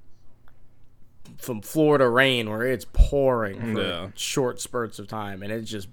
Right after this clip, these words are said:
Speaker 1: buckets on you. And that's not
Speaker 2: Absolutely.
Speaker 1: fun. And, and, you know, they were making some comments. They're like, "Man, this would, we would be canceled if this was a football game."
Speaker 2: <laughs>
Speaker 1: But no, sir, not in golf.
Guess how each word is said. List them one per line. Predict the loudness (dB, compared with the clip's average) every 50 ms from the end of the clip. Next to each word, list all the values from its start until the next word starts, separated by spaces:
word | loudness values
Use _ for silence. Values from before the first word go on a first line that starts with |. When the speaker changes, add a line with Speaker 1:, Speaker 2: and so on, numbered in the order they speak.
| -16 -18 -18 -18 -8 -2
Speaker 1:
buckets | 0 0 0 -2 -6 -10 -10 -10 -10
on | -10 -10 -10 -10 -12
you. | -14 -14 -16 -16 -16 -16 -16 -16 -18 -16 -18 -20 -20 -20 -20 -20 -18 -18 -16 -16 -16 -14 -16 -16 -16 -16 -18 -18 -16 -16 -18 -16 -12
And | -8 -6 -6
that's | -4 -2 0
not | 0 0
Speaker 2:
Absolutely. | 0 0 0 -2 0 -2 -2 -6 -4 -2
Speaker 1:
fun. | -2
And, | -2 0
and, | 0 0 0 -2 -2 -2
you | 0 2
know, | 2 4
they | 4
were | 4 4
making | 4 4 2 2
some | 0 -2 -4
comments. | -2 0 0 2 2 2 0 -2
They're | -2 -4 -4
like, | -4 -6 -8 -8
"Man, | -6 -4 -4 -2 -2 -2
this | -2 -4 -4 -4
would, | -4 -2
we | 0 0
would | 0 0
be | -2 -2
canceled | 0 2 2 2 0 0 0 0
if | 0
this | 0 -2 -6 -4
was | -4 -6
a | -4 -2
football | -2 -2 2 2 2 2 2
game." | 2 0 0 0 -2 -4 -6 -10
Speaker 2:
<laughs> | -16 -20 -20 -20 -18 -18 -18 -18 -16 -16 -18 -18 -18 -18 -14 -10 -8 -6 -6 -4 -4 -4 -4 -6 -8 -8 -14 -16 -20 -20 -20 -18 -18
Speaker 1:
But | -16 -12 -10 -10 -8 -8 -8 -10 -10 -10
no, | -8 -6 -6 -6
sir, | -4 -2 0 0 0
not | 0 0 -2 -4
in | -4 -2
golf. | 0 2 2 2 0 -4 -8